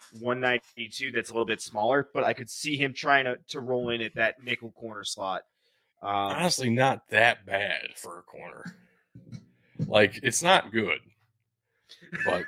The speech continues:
Speaker 2: there has been worse.
Speaker 1: I, look, man, we're gonna talk about Deuce Vaughn next week, okay? We know there has been worse.
Speaker 2: Yes.
Speaker 1: But I can still
Speaker 2: <laughs>
Speaker 1: grade him based on the average of what's out there. Unfortunately, he didn't give me, Garrett Williams didn't,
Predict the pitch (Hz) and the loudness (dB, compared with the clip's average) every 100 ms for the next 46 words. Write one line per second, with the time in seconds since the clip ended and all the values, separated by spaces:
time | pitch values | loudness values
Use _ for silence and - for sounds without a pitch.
0 | - 113 131 160 151 151 117 107 - - | 6 8 12 12 12 10 8 4 4 2
1 | - - _ _ _ _ _ _ - 262 | 2 0 _ _ _ _ _ _ -2 -2
2 | - _ - - 220 - 190 170 160 - | -2 _ -4 4 4 4 2 4 0 -6
3 | _ _ - 226 277 233 214 196 170 147 | _ _ 0 2 2 2 4 6 6 6
4 | 131 147 117 127 117 107 - 104 95 - | 4 -4 2 4 4 2 -6 -6 -4 -4
5 | 110 98 143 143 151 139 135 160 190 208 | -4 -2 -2 6 6 6 2 -4 -6 -2
6 | 185 170 139 131 127 127 117 104 95 78 | 0 2 2 2 0 0 -6 -6 -14 -10
7 | - - - _ _ _ _ _ - 101 | -8 -8 -12 _ _ _ _ _ -4 -2
8 | - - 156 156 - _ _ _ _ _ | 0 2 4 4 2 _ _ _ _ _
9 | _ - 180 220 196 180 - 208 156 156 | _ 0 2 2 2 0 2 0 2 2
10 | 170 156 143 143 147 151 135 127 123 127 | 4 2 0 0 0 0 0 2 4 4
11 | 127 127 113 110 - 113 113 117 117 113 | 0 -12 -14 -12 -4 -4 -4 -4 -4 -4
12 | _ _ _ - 127 - 156 165 160 139 | _ _ _ -14 -14 -4 -2 -2 -4 -8
13 | 131 127 139 131 110 123 131 127 120 - | -8 -6 -6 -6 -6 -6 -6 -8 -10 -14
14 | _ _ _ _ _ 139 131 120 127 123 | _ _ _ _ _ 2 2 2 -2 -4
15 | - 127 127 123 | -6 -6 -6 -10